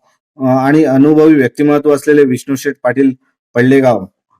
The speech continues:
यांच्या दावणीला एम एच किंग सर्जा. हा सतरा वर्षीय वय असूनही,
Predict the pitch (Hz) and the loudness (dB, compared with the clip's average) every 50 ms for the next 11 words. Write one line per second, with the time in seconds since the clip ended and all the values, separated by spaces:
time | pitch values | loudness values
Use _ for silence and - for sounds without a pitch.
0 | _ _ _ _ _ _ _ _ _ _ _ _ _ - 143 131 131 135 131 156 | _ _ _ _ _ _ _ _ _ _ _ _ _ -4 -2 0 0 0 0 0
1 | 151 143 143 143 147 151 151 156 147 127 120 123 135 151 147 - - 160 156 147 | 0 0 0 2 2 2 2 2 0 0 0 0 0 0 -2 -2 -2 -4 -4 -4
2 | - - 127 117 113 117 131 117 98 - _ _ - 127 139 139 - 131 123 _ | -4 -6 -6 -6 -4 -4 -4 -4 -4 -6 _ _ -6 -4 -4 -4 -6 -12 -12 _
3 | - 156 156 156 147 143 135 - - - 156 156 143 131 135 143 143 139 139 - | -2 0 0 0 0 -2 -4 -6 -4 -2 0 0 0 0 0 -2 -2 -2 -4 -4
4 | 156 151 151 147 147 143 135 131 | -4 -4 -2 -2 -2 -2 -4 -6